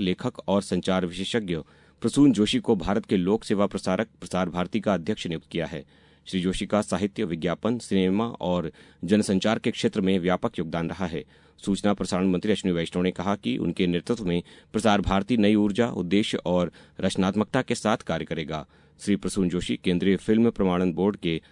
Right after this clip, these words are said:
अध्यक्ष भी रह चुके हैं। भोपाल के पॉलिटेक्निक चौराहे पर कल जिला प्रशासन ने करीब सत्तर साल पुरानी आदिवासी बस्ती को हटा दिया।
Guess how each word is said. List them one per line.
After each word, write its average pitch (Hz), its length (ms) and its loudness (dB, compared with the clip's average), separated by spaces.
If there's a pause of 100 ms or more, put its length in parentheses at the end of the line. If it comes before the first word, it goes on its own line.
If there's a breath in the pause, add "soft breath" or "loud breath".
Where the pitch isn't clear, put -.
(140 loud breath)
अध्यक्ष - 380 -2
भी 92 120 0
रह 82 140 0
चुके - 220 -8
हैं। 76 200 -10 (1400 soft breath)
भोपाल 120 300 6
के 139 140 4
पॉलिटेक्निक 107 500 2
चौराहे 107 300 2
पर 123 200 0
कल 95 280 2
जिला 92 240 2
प्रशासन 92 440 -2
ने 104 160 2
करीब 92 240 0
सत्तर 120 360 -2
साल 98 240 0
पुरानी 95 280 2
आदिवासी 87 380 0
बस्ती 87 280 -6
को 98 100 -8
हटा 80 200 -6
दिया। 71 240 -10